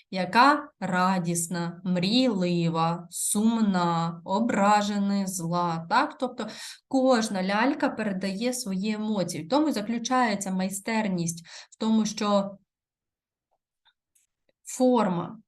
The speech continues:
дерев'яна, все, нічого немає, там, не рухаючись ручок, не ніжок, не очей, які блимають, а просто чорні лінії або червона, так, як ротик показаний,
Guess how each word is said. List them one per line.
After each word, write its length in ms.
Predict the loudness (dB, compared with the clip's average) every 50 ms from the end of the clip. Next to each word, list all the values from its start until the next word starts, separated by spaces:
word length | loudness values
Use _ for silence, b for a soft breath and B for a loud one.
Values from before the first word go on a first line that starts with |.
| _ -6
дерев'яна, 800 | -4 -2 0 0 0 -2 -2 -2 0 0 2 2 2 0 -2 -4
все, 500 | -4 -6 -4 -2 0 2 2 2 0 -2
нічого 640 | -2 -2 -2 -2 -2 -4 -2 -2 -2 0 0 0 0
немає, 380 | 0 -2 0 0 0 0 -2
там, 180 | -2 -2 -2 -2
не 140 | -2 -2 0
рухаючись 640 | -2 -2 -2 -2 -2 -2 -2 -2 -4 -6 -4 -4
ручок, 640 | -4 -4 -2 -2 -2 -2 -2 -4 -6 -8 -8 -8 -6
не 140 | -4 -2 -2
ніжок, 560 | 0 0 0 0 0 0 0 -2 -4 -4 -4
не 140 | -4 -4 -4 -4
очей, 460 | -4 -6 -6 -4 -4 -2 0 0 2
які 260 | 0 0 -2 -2 -4 -4
блимають, 640 | -2 -2 -2 -2 0 0 0 -2 -2 -4 -6 -8 B B B B B B B B
а 100 | 2 2
просто 880 | 2 2 2 2 4 4 4 2 -2 -4 -2 -2 -2 -2 -4 -6 -10 -16 _ _ -8 0
чорні 520 | 2 4 6 6 4 4 2 2 0 0
лінії 720 | 0 0 -2 -2 -2 -2 -2 0 0 0 0 0 -2 -4 -6
або 300 | -6 -6 -6 -4 -4 -6
червона, 680 | -4 -4 -4 -4 -4 -4 -2 -2 0 0 0 -2 -2
так, 300 | -2 -2 -2 -2 -2 -2
як 200 | -6 -6 -4 -6
ротик 440 | -4 -2 -2 -2 -2 -4 -6 -10 -10
показаний, 640 | -12 -10 -6 -6 -4 -4 -4 -4 -4 -4 -6 -8